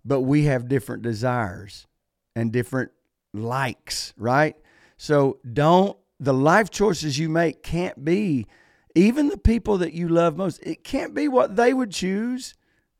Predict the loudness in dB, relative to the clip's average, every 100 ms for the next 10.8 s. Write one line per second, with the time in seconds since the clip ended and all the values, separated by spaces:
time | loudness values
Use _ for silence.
0 | -14 -12 -10 -10 -4 -2 -4 -8 _ _
1 | _ -8 -4 -2 -4 -2 0 2 0 -2
2 | -6 -4 -4 -2 -2 -4 -8 _ -6 -4
3 | 0 2 4 4 4 2 -2 -4 -6 -8
4 | -20 _ _ _ _ _ -6 -2 -2 -2
5 | -2 0 -2 -2 -2 -4 -6 -2 2 4
6 | 4 -2 -2 0 2 2 0 -10 _ _
7 | _ _ _ _ _ _ -8 -4 0 2
8 | 4 2 -2 -8 -8 -10 -12 -14 -14 -18
9 | -18 -20 -20 -20 -20 _ -12 -2 2 4
10 | 2 0 -4 -6 2 4 4